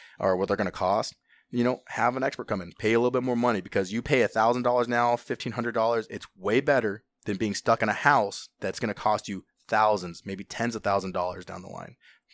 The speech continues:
Pay that, pay that toll up front and prevent yourself from getting into these bad properties, right? That's one, that's the way I do it now. And then obviously with time, you'll learn more. And two, you know, once you get past that,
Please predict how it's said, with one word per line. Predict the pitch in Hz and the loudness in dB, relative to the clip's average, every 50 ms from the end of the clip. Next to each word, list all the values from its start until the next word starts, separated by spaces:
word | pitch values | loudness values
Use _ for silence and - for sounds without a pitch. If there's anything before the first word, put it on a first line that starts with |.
| _ _ | _ _
Pay | - 107 107 117 | -2 0 0 0
that, | 127 131 - - - - - _ - | 0 -2 -6 -8 -14 -20 -20 _ 4
pay | 135 131 139 | 6 8 10
that | 147 143 139 | 10 8 6
toll | - - 127 123 120 113 | 4 2 4 4 4 4
up | 110 101 - | 2 0 0
front | - 120 117 127 151 - _ _ _ _ _ _ - | 0 2 2 2 0 -2 _ _ _ _ _ _ -6
and | 120 107 101 101 - | -4 -4 -4 -6 -4
prevent | - 123 113 95 117 120 131 135 | -2 -2 2 4 4 4 4 4
yourself | 117 107 - - 110 - | 0 -2 0 0 0 0
from | 107 98 | -2 -4
getting | 110 107 107 | -2 -2 -2
into | 101 92 95 | -4 -4 -6
these | 98 92 | -8 -6
bad | 87 104 98 95 95 - | -2 -2 -2 -2 -2 -2
properties, | - 95 95 98 - 120 131 151 175 - _ _ _ _ _ _ _ _ | -2 -4 -4 -4 -4 -6 -6 -6 -8 -10 _ _ _ _ _ _ _ _
right? | - 120 135 127 | 2 2 4 4
That's | 120 113 - | 2 0 0
one, | 117 104 107 110 113 107 | 0 0 0 0 2 2
that's | 110 107 | 0 0
the | - 113 | 2 2
way | 107 98 | 2 4
I | 92 98 104 | 4 2 2
do | 101 117 123 131 | 2 0 0 0
it | 143 151 | 0 -2
now. | 147 147 156 165 - _ - - - - - - - _ | -4 -4 -4 -6 -8 _ -20 -20 -20 -20 -20 -20 -20 _
And | - 113 113 113 | 2 4 4 6
then | 110 | 8
obviously | 113 117 117 - 123 104 | 8 8 6 4 0 -4
with | 101 - | -4 0
time, | - 107 110 110 | 2 2 2 4
you'll | 104 101 90 | 2 0 -2
learn | 95 98 101 110 | -2 -2 -2 -2
more. | 113 120 127 135 151 - _ _ | -2 -4 -4 -6 -8 -12 _ _
And | - 113 110 - | -6 -6 -6 -4
two, | - - 170 160 151 143 135 131 - _ _ _ _ _ _ _ _ _ _ _ _ _ _ - - | 0 2 4 4 4 4 2 0 -6 _ _ _ _ _ _ _ _ _ _ _ _ _ _ -18 -6
you | - 113 113 | -4 0 2
know, | 110 107 107 101 | 4 4 4 2
once | 101 104 110 117 127 - | 0 -2 -2 -2 -2 -2
you | - | 0
get | 131 135 120 | 0 0 0
past | - - 127 117 - 110 92 | 4 2 2 2 2 0 -2
that, | 101 98 107 123 147 | 0 0 0 -2 -4